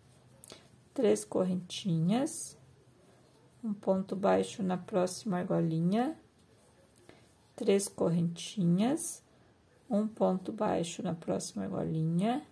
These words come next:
três correntinhas, um ponto baixo na próxima argolinha, quatro correntinhas, duas, três,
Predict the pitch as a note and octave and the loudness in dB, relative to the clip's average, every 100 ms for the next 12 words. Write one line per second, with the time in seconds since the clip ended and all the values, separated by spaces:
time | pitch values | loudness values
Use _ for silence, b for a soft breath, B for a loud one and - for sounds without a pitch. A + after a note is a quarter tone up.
0 | _ _ _ b b b b _ - G#3+ | _ _ _ b b b b _ -6 2
1 | G3+ G3 - - F3+ F#3+ E3+ - - E3+ | 2 2 -4 -6 -2 -2 -4 -10 -2 2
2 | E3+ G3+ C4 - - - b b b b | 4 4 2 -2 -4 -8 b b b b
3 | - A#3 G#3+ A3+ - F#3+ F#3 G3+ F#3 F3 | -10 -4 -2 -2 0 0 0 -4 -2 0
4 | F3 E3+ A3 G#3 - - E3+ - - - | 0 -2 -4 -6 -4 -4 -4 -6 -10 -10
5 | - - E3 F3 G#3 C4 - - B B | -10 -6 -2 0 2 0 -4 -14 B B
6 | B B B B - _ - G3+ G3+ G#3+ | B B B B -20 _ -2 0 2 0
7 | - A#3+ C4+ - - C4 A#3+ D4 D4+ - | 0 0 -2 -8 -4 0 0 -2 -4 -8
8 | E3+ - - - - - - G#3+ - - | -10 -10 -12 -8 -8 -10 -14 -8 -6 -4
9 | - - - - A#3+ - - - - | -6 -8 -14 -6 -4 -4 -8 -14 -14